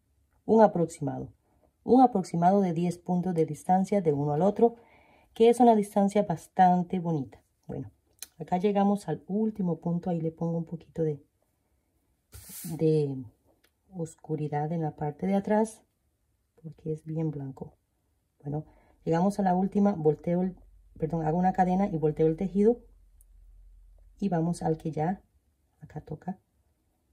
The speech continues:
Y vamos a avanzar. Acá tenemos con la cadenita ya tres, cuatro, cinco. Muy bien,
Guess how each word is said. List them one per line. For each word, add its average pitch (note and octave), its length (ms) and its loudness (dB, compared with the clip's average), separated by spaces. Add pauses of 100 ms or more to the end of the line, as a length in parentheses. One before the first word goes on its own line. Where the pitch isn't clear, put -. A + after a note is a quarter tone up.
(260)
Y G3+ 140 -4
vamos F3+ 300 -2
a G3+ 60 2
avanzar. E3+ 500 -2 (500)
Acá D#3+ 280 -10
tenemos F#3 720 0
con D3 280 -6
la D#3+ 140 -6
cadenita F#3 500 -2
ya D#3 200 -6
tres, F#3+ 500 -4 (1900)
cuatro, G3+ 640 2 (1900)
cinco. G#3 680 -2 (2250)
Muy F#3 160 0
bien, B2 220 -12